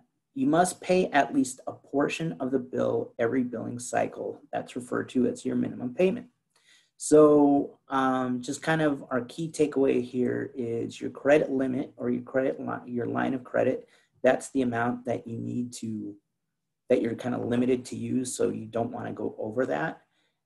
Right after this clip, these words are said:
um, because there would be fees associated with going over that limit, and that you must pay a portion of your bill every month, at least to making a minimum payment there.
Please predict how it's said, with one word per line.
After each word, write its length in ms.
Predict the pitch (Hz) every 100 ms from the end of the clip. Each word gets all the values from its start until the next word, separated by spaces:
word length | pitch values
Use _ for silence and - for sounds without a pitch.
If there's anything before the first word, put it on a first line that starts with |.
| -
um, 320 | 113 110 110
because 240 | 104 107 104
there 100 | 107
would 220 | 113 -
be 180 | 107 - - -
fees 280 | - 113 117
associated 580 | 113 - 110 104 113 107
with 160 | 104
going 260 | - 107 104
over 180 | 110 101
that 260 | 104 104 120
limit, 300 | 131 139 - _ _ _ -
and 140 | 117
that 160 | 123 -
you 60 | 120
must 360 | 123 135 -
pay 140 | 135 127
a 80 |
portion 400 | - 117 113 -
of 80 | 113
your 120 | 123
bill 440 | 123 110 110 107 - _
every 240 | 104 107 131
month, 380 | 117 107 - - _ _
at 240 | 110 107 107
least 240 | 101 -
to 140 | 95 95
making 340 | 107 - 104 107
a 60 |
minimum 400 | 107 98 110 113
payment 400 | - 160 -
there. 80 | -